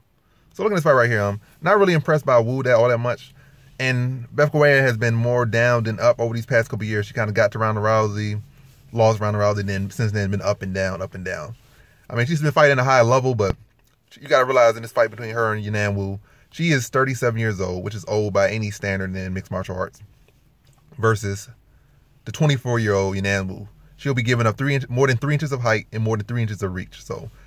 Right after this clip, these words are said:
she'll be the s-, shorter fighter, maybe a little more stockier fighter, definitely got the more booty cheeks than, um, Wu, definitely. But when you look at, um, Beth Correia, she's just a volume puncher, and Wu outstrikes her, outworks her. She's younger than her, and she has more room to grow, whereas Beth Correia, you already know what she does.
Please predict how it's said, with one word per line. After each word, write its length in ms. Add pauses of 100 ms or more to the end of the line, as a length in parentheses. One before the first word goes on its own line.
she'll 160
be 100
the 60
s-, 180
shorter 320
fighter, 320
maybe 200
a 40
little 180
more 200
stockier 580
fighter, 260
definitely 300
got 80
the 80
more 420
booty 320
cheeks 340
than, 240
um, 320 (240)
Wu, 220
definitely. 540
But 200 (920)
when 140
you 40
look 80
at, 140
um, 440 (100)
Beth 200
Correia, 240
she's 140
just 200
a 60
volume 400
puncher, 360
and 180 (360)
Wu 380
outstrikes 540
her, 100
outworks 400
her. 100
She's 240
younger 240
than 120
her, 220 (340)
and 100
she 80
has 140
more 180
room 180
to 60
grow, 240
whereas 220
Beth 180
Correia, 260
you 160
already 180
know 160
what 180
she 120
does. 380